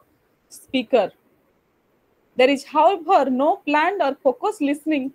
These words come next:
to content or text in other subject areas apart from teacher talk. Unfortunately, listening has not been adequately exploited and honed in the language class, much less in the classes of other subjects.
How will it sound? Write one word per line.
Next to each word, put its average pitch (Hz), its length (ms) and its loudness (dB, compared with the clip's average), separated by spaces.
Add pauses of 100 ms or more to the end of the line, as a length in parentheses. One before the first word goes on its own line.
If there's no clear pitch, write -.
(100)
to 277 80 -4
content 269 580 -2
or 254 160 -4
text - 480 2
in 254 160 -8
other 240 240 2
subject 302 460 -4
areas 247 520 -2 (360)
apart - 360 0
from 320 220 -8
teacher 285 320 -6
talk. 240 280 -4 (1300)
Unfortunately, 359 680 -2
listening 294 420 -4
has 349 220 0
not 285 280 0
been 339 120 -4
adequately 294 580 -2
exploited 294 680 -2
and 247 260 -4 (180)
honed 294 320 0
in 254 180 -6
the 269 80 2
language 262 440 -2
class, 233 240 0 (260)
much 269 300 -2
less 277 320 2
in 339 100 -4
the 339 100 0
classes 311 460 -6
of 302 140 -6
other 226 220 0
subjects. 190 560 -6